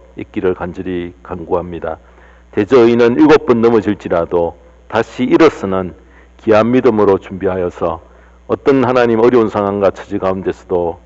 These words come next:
우리의 시선을 하나님께 돌리고 다시 일어설 수 있는 귀한 자리로 함께 나아갈 수 있도록 주님 축복하여 주시옵소서." 감사드리며 예수님의 이름으로 기도드리옵나이다.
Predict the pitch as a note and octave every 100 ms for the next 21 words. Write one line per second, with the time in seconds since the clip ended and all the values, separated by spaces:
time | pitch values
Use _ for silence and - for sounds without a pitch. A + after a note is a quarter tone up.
0 | _ G2+ A2+ G#2+ A2+ - A#2 G#2 A#2+ A#2
1 | G2+ G2 F2 F#2 F2 E2 E2+ E2 - -
2 | _ - B2 - - D#3 D3+ - B2 -
3 | G2 F2+ F2+ E2+ - _ _ _ - -
4 | - G2+ G#2+ G#2 G2+ F#2+ F#2 E2+ A2+ G#2
5 | F#2+ F#2+ F#2 F2+ F2 - F#2 F2 - -
6 | F2+ F2 - G2+ F#2 F2+ E2+ E2 - F#2
7 | - E2+ - D#2+ - _ _ _ _ -
8 | F2+ F#2+ G#2 G2+ F#2+ F#2 F#2+ F#2+ F2+ -
9 | G2+ G#2+ A#2 A2+ G#2+ G2+ G2 F#2+ F#2+ -
10 | G2 F#2 F2+ F2+ F2+ D#2 D#2+ D#2 E2 E2
11 | E2+